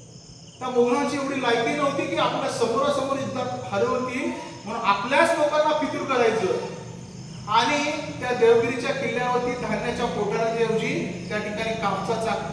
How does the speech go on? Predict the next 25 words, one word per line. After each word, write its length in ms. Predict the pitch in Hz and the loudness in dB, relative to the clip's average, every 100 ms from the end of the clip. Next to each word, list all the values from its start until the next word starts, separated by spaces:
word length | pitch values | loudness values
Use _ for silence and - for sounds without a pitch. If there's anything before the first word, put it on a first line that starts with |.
| 160 | 0
खच 340 | 302 - 233 | 4 4 4
भरला 280 | 208 196 202 | 0 0 2
गेला 360 | 196 170 175 196 - - - - | 0 0 0 2 2 -2 -6 -10
आणि 160 | 175 190 | -8 -4
आपल्या 400 | 175 196 220 208 | -4 -4 -4 -4
सैन्याची 960 | 202 185 185 202 196 202 202 180 175 - - - - - - | -4 -6 -4 -2 -4 -4 -8 -8 -8 -12 -14 -14 -16 -16 -12
दा-, 420 | 175 180 196 202 - - | -2 2 4 2 -2 -4
धान्य 260 | 190 233 | -4 -2
वाजून 500 | 233 220 220 233 208 180 - - - - | -2 -2 -2 -2 -2 -6 -8 -14 -18 -14
एक 400 | 185 208 202 - | -2 0 0 -4
कुचंबना 680 | 180 - 277 262 240 226 185 | -6 -4 -4 -2 2 2 2
झाली, 180 | 180 214 208 | 0 -2 -2
त्यांना 300 | 196 196 185 160 - - - - - - - - | -2 0 0 -2 -6 -10 -14 -16 -18 -16 -14 -6
धान्य 240 | 196 226 | -4 -2
मिळालं 460 | 185 185 233 165 - | -2 0 0 0 -2
नाही, 280 | 170 170 - - - - 185 | -2 -6 -8 -12 -16 -16 -10
त्याची 220 | 185 214 | -8 -8
शिदोरी 340 | 208 190 233 | -6 -2 0
कापली 400 | - 196 - 233 | 0 -2 -2 -4
गेली, 400 | 196 175 185 - | -2 -2 -2 -4
त्यामुळे 420 | 170 170 170 - | -6 -4 -4 -4
तो 40 | 90 | -2
आपला 300 | - - 160 | -2 0 -4
पराभव 400 | - - - | -4 -8 -10
झाला. 80 | - | -12